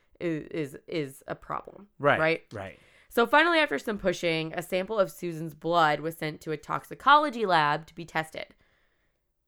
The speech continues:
Speaker 1: Susan's blood came back showing she had been poisoned with cyanide.
Speaker 2: And here we go.
Speaker 1: So there's, I don't know if I mentioned this in the last episode, 'cause I obviously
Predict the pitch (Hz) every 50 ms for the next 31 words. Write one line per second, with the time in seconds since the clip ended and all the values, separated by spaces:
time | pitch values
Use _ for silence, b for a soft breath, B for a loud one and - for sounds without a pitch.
0 | _ _ _ _ - - 196 220 226 311 330 320 202 185 180 180 190 185 - 185
1 | 175 185 170 156 160 165 - - - 151 147 147 156 185 240 - _ _ _ _
2 | _ _ _ _ _ _ _ _ _ - 147 143 143 160 160 160 - - 160 147
3 | 147 143 143 160 165 180 190 196 196 _ _ _ _ _ _ _ _ _ _ -
4 | 240 240 233 _ _ _ _ - 247 254 254 247 240 233 220 208 196 180 165 156
5 | - - - 98 101 107 110 110 117 120 123 123 131 131 127 127 127 131 127 123
6 | 123 120 120 117 107 107 92 73 92 107 120 120 123 131 135 143 147 151 156 151
7 | 147 143 135 127 123 123 123 127 127 131 131 139 139 139 143 139 131 127 131 123
8 | 113 98 92 90 90 90 90 90 90 90 92 90 90 90 90 87 87 - b b
9 | b b b b _ - 294 294 330 311 285 - - _ - 214 254 330 370 359
10 | 349 339 330 311 208 175 165 160 156 160 160 175 170 160 156 - 165 156 147 143
11 | 139 135 - 143 131 135 - 143 147 - - 147 156 - - 139 147 - 165 -
12 | 208